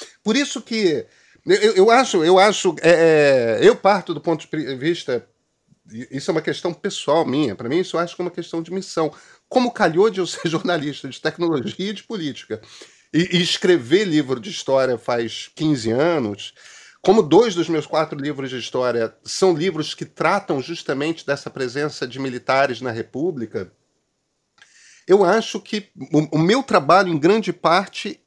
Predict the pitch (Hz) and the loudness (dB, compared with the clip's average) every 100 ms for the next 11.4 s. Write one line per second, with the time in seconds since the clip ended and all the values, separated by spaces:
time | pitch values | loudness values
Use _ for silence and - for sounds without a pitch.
0 | _ - 135 180 - - 208 - - - | _ -6 2 2 0 -6 -6 -8 -8 -2
1 | 170 202 - 160 - 180 - 165 123 139 | -2 -2 -8 -12 -4 -4 -4 -8 -6 -4
2 | 156 147 147 - 190 202 - 180 165 156 | -4 -6 -8 -6 -6 -6 -10 -10 -6 -6
3 | 156 160 - 147 131 120 139 - _ _ | -6 -8 -12 -8 -6 -6 -6 -10 _ _
4 | _ _ _ _ _ _ 165 - 170 160 | _ _ _ _ _ _ -6 -4 -4 2
5 | 196 226 214 - 147 160 151 - - - | 2 2 -2 -8 -4 -4 -4 -8 -8 -2
6 | 190 202 190 160 151 196 208 185 170 185 | 0 0 -4 -4 0 0 2 0 0 0
7 | 185 - - 147 - 160 185 190 170 151 | 0 -4 -10 -10 -6 -4 -4 -6 -8 -8
8 | 139 185 170 170 - 170 170 180 165 202 | 0 0 0 -4 -6 -8 -4 -2 0 -2
9 | 220 - - 156 156 170 - - 180 214 | -6 -14 -12 -8 -8 -8 -12 -10 -12 -8
10 | 175 160 156 151 139 - - 190 - 208 | -10 -6 -6 -6 -8 -10 -8 -8 -8 -10
11 | - 151 151 | -6 -6 -8